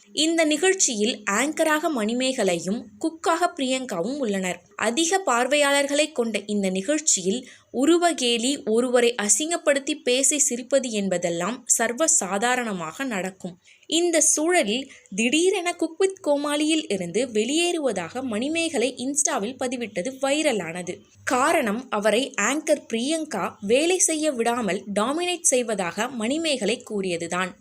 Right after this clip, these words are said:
அவர் பிரியங்காவின் பெயரை குறிப்பிடாமல், ஆங்கராக இருந்த ஒருவர் இந்த நிகழ்ச்சியில் குக்காக வந்து தன்னை தொல்லை செய்வதாக சொல்லியதுதான். அதோடு,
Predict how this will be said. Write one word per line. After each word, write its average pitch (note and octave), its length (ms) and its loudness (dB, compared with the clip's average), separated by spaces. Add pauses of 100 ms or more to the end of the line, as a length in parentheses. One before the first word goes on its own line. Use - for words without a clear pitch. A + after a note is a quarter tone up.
அவர் D4 340 2
பிரியங்காவின் E4+ 720 2
பெயரை C4+ 360 2
குறிப்பிடாமல், A#3 720 -2 (420)
ஆங்கராக E4 580 2
இருந்த B3 460 4
ஒருவர் F3+ 480 2 (180)
இந்த D#4 300 4
நிகழ்ச்சியில் C#4+ 800 2 (120)
குக்காக F4 580 2
வந்து G#3 500 0
தன்னை C4 420 -2
தொல்லை D4 320 2
செய்வதாக B3+ 680 0 (100)
சொல்லியதுதான். A#3+ 720 0 (320)
அதோடு, A3+ 680 4